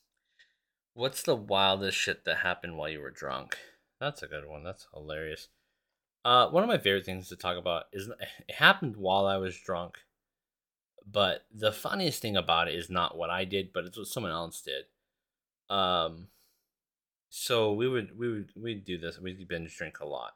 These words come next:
and when I was younger. And one of the funniest times ever was we had been drinking, and, uh, we were out and about in this neighborhood and being obnoxious and loud or whatever. And, uh,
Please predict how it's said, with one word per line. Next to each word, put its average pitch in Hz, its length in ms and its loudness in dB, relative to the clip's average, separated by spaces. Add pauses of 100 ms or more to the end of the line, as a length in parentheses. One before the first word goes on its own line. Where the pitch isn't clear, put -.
(140)
and 85 220 -6
when 80 100 -8
I 78 60 -6
was 80 140 -10
younger. 76 300 -8 (800)
And 104 440 2
one 120 240 2
of 180 40 6
the 185 100 8
funniest 120 360 0
times 90 240 0
ever 80 260 -2
was 73 400 -6
we 101 160 0
had 107 120 -2
been 101 160 0
drinking, 90 560 -6
and, 87 260 -8
uh, 95 180 -4
we 104 120 -4
were 101 140 4
out 92 100 4
and 90 80 -4
about 87 320 2
in 90 80 -8
this 87 200 -10
neighborhood 87 520 -2 (160)
and 87 180 -20
being 90 240 -12
obnoxious 87 640 -8
and 85 120 -16
loud 80 240 -6
or 82 120 -12
whatever. 82 460 -8 (680)
And, 101 300 4
uh, 85 440 4